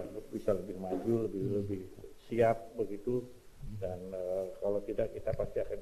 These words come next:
Speaker 1: ketinggalan, saudara. Walaupun nanti I K N itu hebat, tapi kalau kita tidak siap, kita menjadi penonton, ya, karena
Speaker 2: Hmm.
Speaker 1: Bapak Presiden sudah menggambarkan ibu kota negara yang baru itu adalah desainnya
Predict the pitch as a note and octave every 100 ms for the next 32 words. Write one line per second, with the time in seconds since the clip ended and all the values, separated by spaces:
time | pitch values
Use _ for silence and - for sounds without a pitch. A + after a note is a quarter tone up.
0 | - G2+ F#2+ F#2 F#2 F#2+ F#2 F2 F2+ F#2+
1 | G2+ G2 G#2 A#2 A2 G#2+ G2+ F#2+ G#2 G#2+
2 | G#2 G#2 A2+ G#2+ B2+ A#2+ - - - -
3 | - - - - - - G#2+ G#2 G2 G2
4 | G2+ G2 F#2+ F2+ G#2+ G2+ G2 - G#2 -
5 | - G2 G#2+ G2+ F#2+ G2 F2+ F#2 G#2 F#2+
6 | F2+ F#2 F#2 F2+ F#2+ - F#2+ F#2+ A#2+ -
7 | - - A#2+ - - F#2+ - G#2 G2 -
8 | A2 G#2+ G#2 G2+ G2+ F#2 F#2+ F#2 - A2
9 | A#2 F#2+ F#2+ F#2 G2+ G2 F#2+ F#2 F#2 F#2+
10 | F#2 F2+ F#2 A2+ G2+ G2+ G2+ G2 - -
11 | - - G#2+ - G2 G2+ G#2+